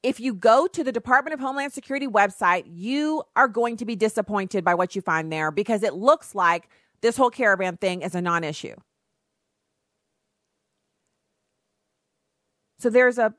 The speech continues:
D H S screen grab of the belatedly strung razor wire, concertina wire, that's haphazardly tossed up at the top and a little bit at the bottom, and it doesn't even go all the way across. It stops at the water,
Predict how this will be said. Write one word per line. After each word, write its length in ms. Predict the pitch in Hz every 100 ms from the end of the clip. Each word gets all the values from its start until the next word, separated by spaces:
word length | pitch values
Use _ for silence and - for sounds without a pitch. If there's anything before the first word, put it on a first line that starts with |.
| -
D 140 | 170
H 220 | 233 240 233
S 140 | 220
screen 340 | - 208 190
grab 440 | 185 160 151 170 208 _ _ _ _ _ -
of 320 | 196 185 175 -
the 340 | 165 185 180 -
belatedly 540 | 160 190 208 233 220 220
strung 680 | - - 202 185 180 190 - _ _ _ _ _
razor 400 | 160 208 202 185
wire, 320 | 165 151 147
concertina 580 | 160 190 185 180 180 160
wire, 480 | 147 139 139 139 156 _ _ _ _ _
that's 140 | 190
haphazardly 800 | 202 226 226 247 208 202 196 196
tossed 420 | 196 208 185 -
up 240 | 175 156 -
at 120 | -
the 80 | 165
top 440 | 175 185 170 - -
and 180 | 170 170
a 80 |
little 220 | 170 185 185
bit 120 | 180
at 140 | 170
the 80 | 170
bottom, 520 | 160 156 139 135 151 _ _ _ _ _
and 120 | 185
it 60 | 185
doesn't 200 | 208 196
even 160 | 180
go 120 | 175 170
all 100 | 165
the 80 |
way 140 | 160 151
across. 420 | 143 156 113 143
It 100 | -
stops 300 | - 170 -
at 120 | -
the 60 | 151
water, 440 | 147 131 76 -